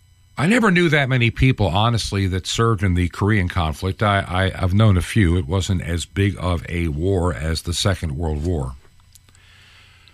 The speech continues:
I can remember many of my teachers had served somewhere. In, you know, my, some of these high school teachers I learned had served in the Marines or the Army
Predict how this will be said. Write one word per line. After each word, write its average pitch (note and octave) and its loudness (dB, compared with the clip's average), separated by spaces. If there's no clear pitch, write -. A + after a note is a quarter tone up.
I G2 0
can G#2 2
remember G2+ 4
many G2 2
of F#2+ 2
my F#2+ 2
teachers G#2 0
had F2+ 2
served F#2+ 0
somewhere. G2+ 4
In, F2+ 0
you G#2 2
know, D#2 2
my, D2+ -2
some - 0
of F2 2
these F2 0
high A#2 2
school F2 0
teachers D#2+ -2
I G#2 -4
learned G2+ 2
had F2 -2
served F#2 0
in E2+ 0
the F2+ 0
Marines F#2+ 2
or F2+ 2
the E2+ 0
Army G2+ 0